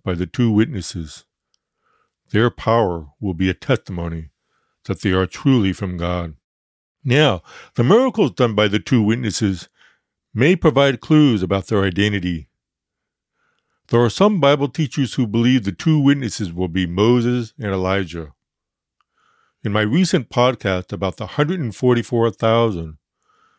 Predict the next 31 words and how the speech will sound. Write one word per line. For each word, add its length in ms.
I 100
mentioned 600
that 260
Daniel 480
nine 380
twenty-four 640
makes 280
it 140
clear 540
the 80
tribulation 880
will 120
be 160
a 60
time 480
when 220
God 400
deals 380
with 140
the 100
Jewish 400
people. 440
The 100
church 400
will 120
be 180
taken 380
up 240
at 120
the 120
rapture, 640